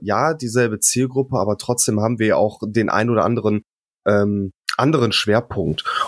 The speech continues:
Und, äh, insofern, man kann sich nur, äh, gegenseitig unterstützen. Es gibt ja jetzt nicht nur eine Band im Heavy-Metal-Sektor, im Metalcore-Sektor, sondern es gibt mehrere Bands, die sich auch dahingehend unterstützen.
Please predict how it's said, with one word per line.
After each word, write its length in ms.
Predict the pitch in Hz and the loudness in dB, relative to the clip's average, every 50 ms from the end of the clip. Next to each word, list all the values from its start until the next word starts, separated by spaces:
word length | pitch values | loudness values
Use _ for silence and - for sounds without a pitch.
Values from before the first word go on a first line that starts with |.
| - _ - | -6 _ 0
Und, 680 | 101 101 98 98 101 98 98 98 95 - - - - - | 0 2 2 2 2 0 -2 -4 -4 -4 -4 -4 -2 -2
äh, 220 | 101 101 98 98 - | 0 2 2 2 2
insofern, 560 | - 98 101 95 110 117 120 - 127 117 117 | 0 0 0 2 0 0 0 0 0 0 2
man 120 | 117 117 | 0 -2
kann 160 | - 117 135 | 0 0 0
sich 180 | 131 135 120 - | 0 0 -2 0
nur, 480 | 131 127 139 147 151 147 151 147 - - | 0 2 2 2 2 2 0 0 -2 0
äh, 240 | - 123 127 127 127 | 0 2 2 2 0
gegenseitig 560 | 113 107 120 127 147 123 131 127 123 135 - | -2 -2 -2 0 0 2 2 2 0 0 -2
unterstützen. 800 | 135 127 117 110 101 - - 135 139 135 - - 147 151 156 156 - - - - | -2 -2 -2 -2 -4 -2 0 0 0 0 0 0 0 0 -2 -4 -8 -12 -6 -2
Es 160 | 110 - - | -2 0 0
gibt 120 | 147 123 156 | 0 2 2
ja 40 | |
jetzt 220 | 131 127 127 - - - - | 2 2 2 -2 -6 -4 -2
nicht 260 | - 147 151 - - | 0 0 0 0 2
nur 240 | 131 117 117 - - - | 2 0 0 0 -4 -4
eine 300 | - 104 127 143 147 123 | 0 2 2 4 2 2
Band 640 | 104 92 - 110 113 120 120 123 113 - - - - _ - | 0 0 2 2 4 2 2 0 -2 -6 -10 -14 -10 _ 0
im 260 | 104 104 101 92 - _ | 2 2 2 0 -2 _
Heavy-Metal-Sektor, 960 | - 104 107 110 110 104 113 113 110 107 95 98 98 101 - - 98 95 - | -2 -2 0 2 2 2 2 2 0 -2 0 0 0 0 -2 -4 -4 -4 -2
im 60 | 95 | 0
Metalcore-Sektor, 840 | 104 110 117 - 107 104 - - 98 92 92 95 95 - - 69 98 | 2 0 2 0 -2 -4 -2 -2 -2 0 0 0 -2 -2 -6 -2 0
sondern 160 | 131 165 170 | 0 2 2
es 100 | 160 - | 0 -2
gibt 160 | - 170 - | -2 -2 0
mehrere 320 | 202 220 220 180 143 120 | 0 0 0 0 0 0
Bands, 300 | 107 95 98 95 98 - | 0 2 0 0 0 -2
die 80 | - 113 | -2 -2
sich 160 | 117 113 - | -2 0 2
auch 200 | - 120 120 - - - - - - - - | 2 2 0 -2 -6 -6 -6 -6 -6 -4 -2
dahingehend 540 | 110 113 127 139 143 - 147 143 139 - | 0 0 0 0 0 0 0 0 0 -2
unterstützen. 640 | - 131 123 123 - - 165 165 - - - - | -2 -2 0 0 0 0 -2 0 0 0 -2 -4